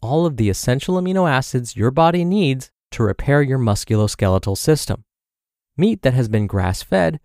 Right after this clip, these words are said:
is also higher in omega-threes when compared to their grain-fed counterparts, so you'll also be getting a higher dose of omegas. Try to consume a serving with each meal, even slightly upping your intake, not excessively,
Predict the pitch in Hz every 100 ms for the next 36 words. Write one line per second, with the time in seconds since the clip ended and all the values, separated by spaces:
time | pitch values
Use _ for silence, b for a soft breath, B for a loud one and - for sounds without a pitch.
0 | _ - 127 - - 180 - 190 - 113
1 | 117 - 120 120 110 98 101 - 196 180
2 | 135 - _ - 143 185 - 180 131 117
3 | 120 120 117 101 101 95 101 95 98 107
4 | - 165 175 - - - - - _ _
5 | - 160 170 - _ _ _ - - 170
6 | 226 - 185 123 123 131 123 - 101 151
7 | 120 104 90 - - _ 127 139 175 180
8 | - - _ _ _ _ _ _ _ -
9 | 180 214 - 226 - 185 175 - 120 127
10 | 117 104 113 110 - 117 92 - - _
11 | - 185 220 214 - 190 190 175 - -
12 | 175 175 120 95 87 92 - - - _
13 | 147 214 - 214 160 104 92 92